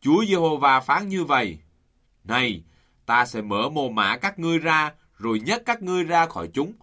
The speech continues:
và ta sẽ đem các ngươi về trong đất Israel." Khi ấy, các ngươi sẽ nhìn biết ta là Đức Giê-hô-va. Khi ta mở mồ mả các ngươi ra và đem các ngươi ra khỏi chúng, hỡi dân sự ta,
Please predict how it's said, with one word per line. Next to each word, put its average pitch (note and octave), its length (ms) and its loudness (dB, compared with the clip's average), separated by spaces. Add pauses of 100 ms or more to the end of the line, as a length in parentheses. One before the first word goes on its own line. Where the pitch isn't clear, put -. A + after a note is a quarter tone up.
(500)
và F2+ 200 0
ta A#2+ 220 4
sẽ G2 160 -6
đem C3 280 -2
các F3+ 180 -6
ngươi D3+ 260 -2
về A2 300 -2
trong C3 220 -4
đất F#3 180 -2
Israel." B2 680 -2 (600)
Khi A#2+ 200 -4
ấy, A2 300 -2 (300)
các D3 200 -4
ngươi C3 180 -4
sẽ G#2+ 180 -6
nhìn A2 240 -8
biết - 260 -4
ta C#3 380 4
là D#2 140 -12
Đức C3 240 -8
Giê-hô-va. A2 640 -2 (500)
Khi A#2 180 -6
ta A2 260 2
mở G2+ 260 -4
mồ C3 200 -2
mả G2+ 260 0
các F#3 220 -6
ngươi D#3 160 -2
ra C#3 380 0 (260)
và G#2 160 -2
đem E3 280 -2
các G3+ 180 -2
ngươi F3+ 200 2
ra E3+ 220 2
khỏi F#2 280 -8
chúng, E3 200 -2 (380)
hỡi F2 260 -8
dân D3 220 -2
sự G2 200 -8
ta, A2+ 360 2